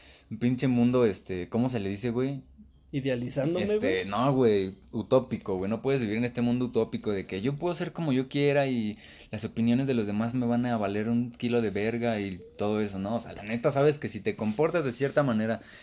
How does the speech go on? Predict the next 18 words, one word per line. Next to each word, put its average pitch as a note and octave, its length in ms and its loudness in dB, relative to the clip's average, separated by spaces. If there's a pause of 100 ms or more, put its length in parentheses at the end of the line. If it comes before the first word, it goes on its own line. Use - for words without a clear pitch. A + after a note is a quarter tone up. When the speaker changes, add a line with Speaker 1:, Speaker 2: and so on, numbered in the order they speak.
(120)
Speaker 1:
y A2 120 6
haces A#2+ 240 4
ciertas C3+ 360 2
cosas, C#3+ 460 2
tarde A2 260 2
o A#2+ 40 0
temprano B2 400 0
te A2+ 80 -2
van F2 180 -2
a D#2+ 60 -8
hacer F2+ 180 -6
bullying, A#2 380 0
güey. - 160 -14 (400)
La F2+ 80 -6
neta, A2 280 -6
¿no? A#2 220 -8 (380)
Speaker 2:
Sí, C#3 280 -2
güey. C3 360 0